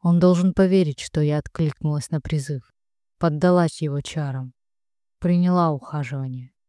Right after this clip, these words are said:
Принц Ранмин должен мне поверить. Честно сказать, мне и притворяться-то особо не придётся. Главное, до крайности не доводить. До постели.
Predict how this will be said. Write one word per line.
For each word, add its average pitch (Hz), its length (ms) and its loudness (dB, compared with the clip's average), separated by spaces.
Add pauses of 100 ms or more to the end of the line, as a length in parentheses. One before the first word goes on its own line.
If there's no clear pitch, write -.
(1000)
Принц 185 360 4
Ранмин 170 520 2
должен 175 500 2
мне 147 120 0
поверить. 139 640 -6 (960)
Честно 180 400 0
сказать, 143 520 -6 (480)
мне 180 300 6
и 175 40 2
притворяться-то 185 920 0
особо 147 380 -4
не 143 120 -2
придётся. 143 680 -6 (1000)
Главное, 170 720 2
до 165 160 2
крайности 156 600 2
не 147 160 2
доводить. 135 600 -4 (500)
До 151 180 -2
постели. 151 680 -2